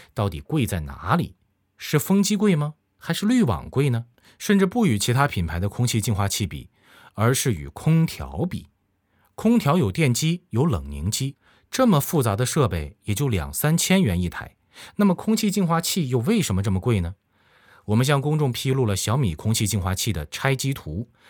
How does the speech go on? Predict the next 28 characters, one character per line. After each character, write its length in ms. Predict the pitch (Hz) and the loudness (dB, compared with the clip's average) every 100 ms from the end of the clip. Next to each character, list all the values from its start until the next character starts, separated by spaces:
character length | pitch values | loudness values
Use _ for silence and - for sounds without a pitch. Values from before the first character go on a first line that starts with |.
| - | -18
将 180 | - 160 | -2 -2
产 220 | 160 135 | 2 2
品 120 | 180 139 | 2 2
的 60 | |
每 180 | 151 110 | 2 2
一 100 | 107 | 2
个 80 | 170 | 0
部 200 | 190 147 | 0 0
件 220 | 117 90 | 0 -2
都 100 | 90 76 | -4 -4
完 220 | 80 156 | 0 2
完 160 | 151 | 2
整 180 | 127 101 | 2 0
整 160 | 85 69 | -2 -6
地 80 | 69 | -10
呈 180 | - | -6
现 160 | 92 107 | -2 -2
给 120 | 80 | -4
用 180 | 76 80 | -6 -6
户。 220 | - 87 _ _ _ - - - | -6 -10 _ _ _ -20 -20 -2
在 120 | 185 | 0
这 120 | 214 | 4
样 140 | 196 | 2
全 220 | 156 - 135 | 2 0 2
面 180 | 170 | 2
展 200 | 139 87 | 2 -2
示 140 | 82 113 | -2 -2
后， 240 | 110 92 | 0 -2